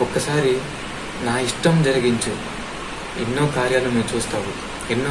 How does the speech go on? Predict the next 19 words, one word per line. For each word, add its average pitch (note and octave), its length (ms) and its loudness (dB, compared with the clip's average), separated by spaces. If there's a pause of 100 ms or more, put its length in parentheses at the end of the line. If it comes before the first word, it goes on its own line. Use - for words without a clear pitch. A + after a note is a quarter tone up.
అద్భుతాలు C#3 420 0
నువ్వు B2 200 0
చూస్తావు" A#2 360 2 (100)
అని. F#2 120 -4 (460)
మరి A2+ 160 2 (440)
ఎక్కడైనా D#3+ 440 4
కానీ C#3 260 0 (140)
నీ A2+ 80 2
సొంత A#2+ 300 -2 (120)
నిర్ణయాల C#3 360 -2
మీద, B2 220 -2 (500)
నీ A#2 100 4
సొంత A#2+ 320 0 (120)
ఇష్టాల C#3+ 280 -2 (100)
మీద B2 160 0 (680)
తలంచకుండా B2+ 680 2 (320)
దేవుని D3 400 4
ఇష్టం C3+ 300 -2
మీద, B2 180 -2